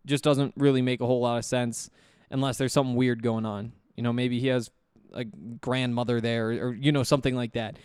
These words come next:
Um, so I, I do think that Colorado's probably third in the running based on a total outside perception of all of this.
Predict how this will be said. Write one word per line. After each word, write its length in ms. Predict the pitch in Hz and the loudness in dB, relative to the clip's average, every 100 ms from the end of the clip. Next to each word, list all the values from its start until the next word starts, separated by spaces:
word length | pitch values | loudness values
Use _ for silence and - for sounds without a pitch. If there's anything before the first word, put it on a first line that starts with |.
| - - - | -20 -20 -4
Um, 160 | 123 | -2
so 180 | 120 151 | 6 6
I, 280 | 139 156 151 | 8 2 0
I 40 | |
do 220 | 143 147 156 | 2 2 2
think 320 | 156 147 - | 0 0 0
that 180 | 135 - | -2 2
Colorado's 400 | 143 135 135 - | 2 6 4 4
probably 220 | 143 127 | 0 0
third 280 | - 131 127 | 0 0 0
in 100 | 123 | -2
the 60 | |
running 400 | 120 120 120 117 - _ _ _ _ - 131 | -2 -4 -4 -6 -10 _ _ _ _ -16 2
based 320 | 143 139 - | 4 4 4
on 340 | 135 123 120 - _ _ _ _ _ _ _ _ _ _ _ 98 87 104 143 | 4 4 0 -6 _ _ _ _ _ _ _ _ _ _ _ -20 -20 -10 -6
a 100 | 131 - _ | -6 -8 _
total 540 | - 165 151 143 135 - | 8 10 10 10 8 4
outside 640 | 135 135 - 135 127 117 | 0 0 0 0 2 -2
perception 580 | - 127 131 120 - 117 | -2 0 0 -2 -2 -4
of 80 | 110 | -2
all 240 | 117 107 | -4 -4
of 100 | 101 | -6
this. 280 | 87 107 | -12 -14